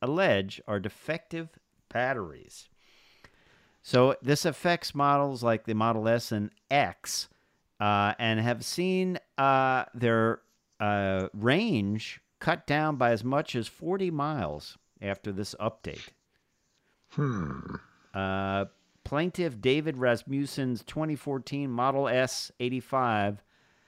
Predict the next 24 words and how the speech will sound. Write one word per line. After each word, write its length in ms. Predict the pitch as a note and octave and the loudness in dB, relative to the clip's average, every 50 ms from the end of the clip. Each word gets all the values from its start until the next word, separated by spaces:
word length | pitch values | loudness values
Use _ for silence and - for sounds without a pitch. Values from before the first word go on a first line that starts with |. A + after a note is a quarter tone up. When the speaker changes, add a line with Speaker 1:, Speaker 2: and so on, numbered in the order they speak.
| _ _ _ _ _ - | _ _ _ _ _ -4
Speaker 1:
lost 560 | A2+ A2+ B2 C3 C#3+ D#3+ E3+ E3 - - - - | 2 6 6 6 6 6 2 -2 -6 -12 -14 -12
battery 800 | B2+ G#2+ G#2 B2 C3+ D3 D3 D#3 D#3+ E3 E3 E3 E3 D#3+ - _ - | -6 0 2 4 4 4 2 0 0 0 0 0 -2 -4 -6 _ -6
capacity 720 | - B2+ - B2+ C3+ C#3 C#3+ C#3 - - - B2+ A#2 A#2 | -6 -6 -4 -4 -2 -2 -2 -2 -4 -6 -4 -2 -2 -2
equivalent 500 | A2+ A2 - D3+ D3+ D3+ D#3 D#3 D3+ - - | -2 -2 -2 -4 -4 -4 -4 -8 -8 -8 -8
to 140 | C#3 C3 | -6 -6
about 460 | A#2 G#2 G2+ G#2+ G#2+ G#2+ G#2 - - _ _ _ - | -4 0 2 4 4 4 4 2 -2 _ _ _ -2
eight 400 | C3 D3 E3+ E3+ - - - - _ _ _ _ _ _ - | 0 0 0 0 -4 -8 -20 -20 _ _ _ _ _ _ -8
kilowatt 500 | - - G3 F3+ C#3 A2+ G#2 G2+ G2 F#2 | -2 0 2 2 4 4 4 4 2 2
hours, 500 | F2+ E2+ E2 D#2 E2 G2 B2 B2+ - - _ _ _ _ _ _ _ _ _ _ _ | 0 -2 -4 -2 -2 -2 -2 -4 -6 -14 _ _ _ _ _ _ _ _ _ _ _
but 180 | - A#2 A#2+ - | -2 -2 0 0
was 140 | B2+ A2 - | -4 -4 -2
told 260 | - D3+ D3 D3+ C3 | -2 0 0 2 2
by 120 | C#3 B2+ | 0 0
Tesla 480 | A#2+ - C#3+ C#3 C3+ - - D3+ C#3 C3 | 0 0 -2 -2 -2 -4 -6 -6 -4 -4
the, 200 | A2+ A2 G2+ F#2 F2+ - _ _ _ - | -2 -4 -4 -4 -6 -14 _ _ _ -8
uh, 460 | G2+ F#2+ F#2+ F#2 F#2+ F#2 F#2+ G2 - - | -4 -4 -2 -2 -2 -2 -2 -4 -6 -6
the 220 | F#2+ G2+ G2 G2+ | -4 -4 -4 -4
degradation 1040 | F2 F#2+ - B2+ B2 A#2+ B2+ A2+ A2 G#2+ A#2+ B2 C#3 C#3+ - - D3+ C#3+ C#3 C3+ A#2 | -4 -4 -4 -4 -2 0 0 0 2 2 2 2 2 0 -2 -6 -6 -4 -4 -2 0
was 340 | G2+ G2 G2 F#2+ F#2 - _ _ _ _ _ _ _ _ _ _ - | 0 2 0 0 -2 -6 _ _ _ _ _ _ _ _ _ _ -2
normal 640 | B2 C#3 D#3+ F#3 F3+ D3 A2+ F#2+ F2+ F2 G2 - _ _ _ _ _ _ _ - A2+ | 2 4 4 4 4 4 2 0 -2 -4 -8 -12 _ _ _ _ _ _ _ -18 -8
due 180 | - A2 G#2+ G#2+ | -4 -2 -2 -2
to 180 | - - G#2 F#2+ | -2 -4 -6 -6
older 440 | - - C3 B2 B2+ A#2+ A2+ A2 G#2 | -4 -2 0 0 0 0 -2 -4 -4
batteries. 640 | F#2 G#2 A2 B2+ C3+ A2+ F#2 D2+ C2+ B1+ - - - | -4 -4 -2 -2 -2 -4 -6 -10 -14 -16 -18 -20 -20